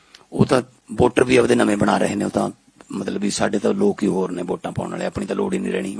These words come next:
ਪਬਲਿਕ ਦੀ। ਸੋ ਫਿਰ ਦਿੱਲੀ ਦਾ ਜਿਹੜਾ ਆਈ ਕਿਊ, ਅਹ, ਏ, ਏ ਕਿਊ ਆਈ ਜਿਹੜਾ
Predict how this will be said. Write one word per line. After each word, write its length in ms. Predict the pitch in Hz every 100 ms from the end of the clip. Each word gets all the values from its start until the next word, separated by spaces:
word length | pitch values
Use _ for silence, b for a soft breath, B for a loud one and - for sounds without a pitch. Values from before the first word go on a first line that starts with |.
| -
ਪਬਲਿਕ 320 | - 92 - -
ਦੀ। 120 | 98 B B B B B B B B B B
ਸੋ 480 | - - 160 170 143 - _ _ _ _ _ _ _ _ _ _ _ _ _ _ _ _ _ _ _ _ _ - -
ਫਿਰ 160 | 170
ਦਿੱਲੀ 360 | 143 156 160 175
ਦਾ 100 | 185
ਜਿਹੜਾ 180 | 180 190
ਆਈ 160 | 180
ਕਿਊ, 380 | 175 185 180 175
ਅਹ, 200 | - 135 127 -
ਏ, 340 | 156 160 151
ਏ 40 | 156
ਕਿਊ 280 | - 160
ਆਈ 280 | 156 147 143 - -
ਜਿਹੜਾ 300 | 135 139 131